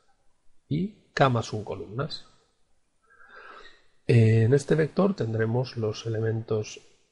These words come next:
de beta, alfa, beta uno y beta K. Luego, como siempre, aquí lo que tenemos es, eh,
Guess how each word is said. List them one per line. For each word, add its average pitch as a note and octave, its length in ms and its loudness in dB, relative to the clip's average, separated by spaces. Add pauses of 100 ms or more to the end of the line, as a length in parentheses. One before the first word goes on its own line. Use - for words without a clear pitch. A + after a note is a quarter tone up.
(500)
de A2+ 200 0
beta, C#3 460 2
alfa, A#2+ 440 0
beta A#2+ 320 2
uno A#2 360 -2 (1600)
y A#2 80 -4
beta G2+ 280 -6
K. F3 220 -2
Luego, A#2 260 -2
como G2 200 -10
siempre, A#2 380 -6
aquí G2+ 240 -8
lo G#2+ 140 -6
que G2 60 -6
tenemos G#2 400 -8
es, - 340 -14
eh, A#2 220 -2